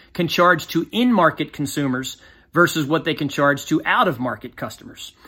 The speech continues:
Adding App State or E C U adds literally zero to the car-, carriage fees of the A C C network, because it is already charging the much higher in-market rate all across the state of North Carolina.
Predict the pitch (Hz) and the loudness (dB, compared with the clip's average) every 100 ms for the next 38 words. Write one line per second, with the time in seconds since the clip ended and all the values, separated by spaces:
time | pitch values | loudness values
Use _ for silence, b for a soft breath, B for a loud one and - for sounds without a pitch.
0 | b b - 185 240 262 196 214 - - | b b 0 0 2 -2 0 0 -2 -2
1 | 196 202 202 170 180 208 202 202 180 185 | 0 0 0 -2 -2 -4 -4 -6 -2 0
2 | 127 - 175 170 147 131 156 214 262 269 | 0 -2 0 0 -2 -4 0 2 2 2
3 | 269 262 254 214 - 143 127 131 254 302 | 2 2 0 -4 -8 -8 -4 4 6 6
4 | 220 143 95 - _ _ _ - 190 170 | 4 2 -4 -14 _ _ _ -2 0 0
5 | 165 190 208 220 - - - 254 247 185 | 0 4 4 2 -6 -10 0 4 4 4
6 | - - 135 120 135 - b b b - | -2 -4 -2 -2 -6 -10 b b b -6
7 | 165 175 170 196 202 202 247 277 254 190 | -4 -2 0 -2 -2 -4 0 2 2 -2
8 | 123 - - b b - 233 220 226 233 | -10 -12 -20 b b -2 2 4 2 2
9 | 220 240 254 247 277 277 254 240 196 202 | 0 2 2 4 4 4 4 2 2 -2
10 | 190 196 208 190 196 175 185 185 180 180 | 0 2 2 4 4 2 -2 -2 2 2
11 | 196 156 143 143 151 170 202 180 156 151 | 0 -2 -4 -2 -2 -2 -2 -2 -2 -4
12 | 151 147 135 143 156 160 185 202 202 123 | -10 -8 -6 -4 -6 -6 -4 -2 0 0
13 | - | -2